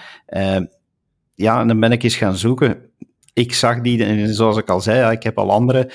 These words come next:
nieuwe partijen aan het woord gelaten en in één keer wist ik waar ik ze, waar ik jullie, eh, namen al gezien had. En dat was bij de Partij Vrijheid, die ook nog niet zo heel lang geleden is opgericht. Dus, eh, ja, eh, blijkbaar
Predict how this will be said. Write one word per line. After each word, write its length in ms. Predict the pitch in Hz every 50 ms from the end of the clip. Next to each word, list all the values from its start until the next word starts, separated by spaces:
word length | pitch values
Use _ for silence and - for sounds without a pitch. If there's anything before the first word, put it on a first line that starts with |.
| - - -
nieuwe 340 | - 107 120 131 131 127 120
partijen 480 | 123 - 117 113 - 123 123 127 131 123
aan 120 | 117 123
het 140 | 123 120 120
woord 260 | - 117 120 120 -
gelaten 560 | - 117 117 120 120 127 123 135 131 - -
en 420 | - 107 104 101 98 95 95 82 -
in 180 | - 104 104
één 160 | 104 107 107
keer 180 | - 107 101 98
wist 220 | 101 120 120 -
ik 140 | - 110 -
waar 180 | - 110 107 104
ik 120 | 101 -
ze, 140 | - - - - - - - _
waar 160 | - 110 104
ik 100 | 107 -
jullie, 320 | - 120 113 107 113 104 98
eh, 80 | 98
namen 380 | 98 101 113 107 107 117 117 113
al 120 | 104 98
gezien 300 | 104 - 101 - 113 120
had. 140 | 135 131 -
En 60 | 120
dat 80 | 107 104
was 180 | 95 101 101 101
bij 120 | 104 98
de 80 | 90 92
Partij 420 | - 101 95 - - 98 92 90
Vrijheid, 540 | - - 104 117 131 131 120 104 - - - -
die 380 | 95 98 98 95 92 90 - - - - - - _ _
ook 220 | - 110 107 -
nog 120 | - 143 -
niet 180 | 165 147 135
zo 100 | - -
heel 180 | 113 107 107 104
lang 300 | 101 101 104 110 101 95
geleden 440 | - 98 101 104 104 104 104 98 95
is 120 | 92 95 -
opgericht. 600 | - 107 - - - 98 101 101 - - - -
Dus, 340 | - 104 95 - - - - - - - - _
eh, 300 | - - 98 92 90 92 95 - _ _ _ _ _ _ _
ja, 360 | - 110 113 98 101 127 -
eh, 260 | - 80 90 90 80 78 85
blijkbaar 800 | 90 90 107 104 104 120 123 127 120 113 117 117 117 110 107 -